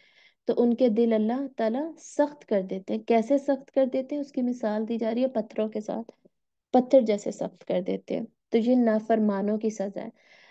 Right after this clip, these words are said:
अब आगे किन पत्थरों, अब आगे तीन किस्म के और पत्थरों का जिक्र आ रहा है। ये किसके, किसके दिलों की बात हो रही है? मुना-, वो मुसलमानों के दिलों की बात हो रही है अब आगे, ठीक है?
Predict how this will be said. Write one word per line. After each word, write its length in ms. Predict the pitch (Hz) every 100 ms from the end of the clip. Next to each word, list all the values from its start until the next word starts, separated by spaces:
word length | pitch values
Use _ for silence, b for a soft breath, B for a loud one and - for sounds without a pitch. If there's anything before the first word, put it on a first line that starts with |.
| b
अब 240 | - 240 - -
आगे 400 | 208 208 262 285
किन 220 | 285 269
पत्थरों, 440 | 262 247 254 262 -
अब 160 | 220 220
आगे 240 | 208 247
तीन 260 | 247 240 240
किस्म 280 | 233 233
के 120 | 220 226
और 120 | 202
पत्थरों 380 | - 202 - 202
का 120 | 196
जिक्र 320 | 202 196 196
आ 140 | 131
रहा 140 | - -
है। 60 | - B B B B _ - -
ये 300 | 214 233 247
किसके, 440 | 254 247 - 254
किसके 360 | 247 247 - 262
दिलों 260 | 240 247
की 160 | 247 262
बात 260 | 240 233
हो 60 | 247
रही 120 | 247
है? 60 | 285
मुना-, 340 | 247 214 -
वो 540 | 202 196 202 190 185 -
मुसलमानों 720 | 214 - 233 208 196 190 208
के 120 | 214
दिलों 300 | 190 208 196
की 120 | 196 185
बात 280 | 190 190
हो 80 | 190
रही 120 | 190
है 80 | 190
अब 120 | -
आगे, 260 | 175 165 190
ठीक 220 | -
है? 60 | -